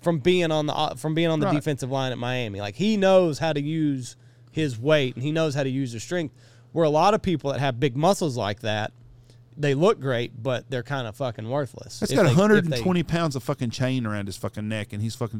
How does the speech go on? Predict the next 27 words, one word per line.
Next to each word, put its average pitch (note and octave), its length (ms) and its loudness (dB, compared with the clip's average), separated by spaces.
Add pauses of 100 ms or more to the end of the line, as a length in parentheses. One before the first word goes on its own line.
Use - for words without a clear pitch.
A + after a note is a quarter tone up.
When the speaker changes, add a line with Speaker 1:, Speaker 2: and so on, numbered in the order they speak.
Speaker 2:
working G#2+ 300 -4
out. E2+ 120 -10
I G#2 120 -6
mean, A#2+ 100 -4
the B2 80 -4
dude's F#3 320 4
a A2 40 -6
fucking F2+ 400 -4
beast. F#2+ 420 -8 (420)
How A3+ 200 2
old F#3+ 120 2
is G#2+ 80 0
he? G2 100 -4
Fifty? F3+ 440 -4 (320)
Speaker 1:
Yeah. F2+ 160 -10 (360)
Speaker 2:
I C#3 60 -4
mean, B2+ 100 4
he's G#3 200 2
not, D#3 180 4
he's G#3 220 0
a F4+ 100 -2
big C3+ 300 -4
dude, B2+ 280 2
but A#2+ 160 0
yeah, C3 200 2
he's A3 200 2
gonna, D#3 300 -2